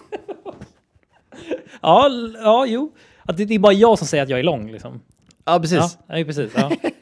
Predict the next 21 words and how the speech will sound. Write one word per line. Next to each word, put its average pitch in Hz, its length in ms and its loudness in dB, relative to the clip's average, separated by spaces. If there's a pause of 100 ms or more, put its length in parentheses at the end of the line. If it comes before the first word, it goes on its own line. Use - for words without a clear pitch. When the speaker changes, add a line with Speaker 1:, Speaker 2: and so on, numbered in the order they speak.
(520)
Speaker 1:
Ja, 202 140 -4
alla 185 240 6
andra 190 220 2
totalförnekare, 160 1000 0
liksom. 120 260 -10
Det 151 80 -2
är 151 40 -4
bara 143 140 0
jag 147 240 0
som 131 120 -12
säger, 120 240 -8
"Nej, 156 100 -4
men 143 100 -6
jag 156 220 0
Speaker 2:
Men 135 80 -2
Speaker 1:
är, 131 40 -2
Speaker 2:
alltså, 135 160 -10 (240)
i 180 80 -6
mitt 220 320 -8
Speaker 1:
jag 220 60 -2 (100)
Speaker 2:
huvud 165 40 0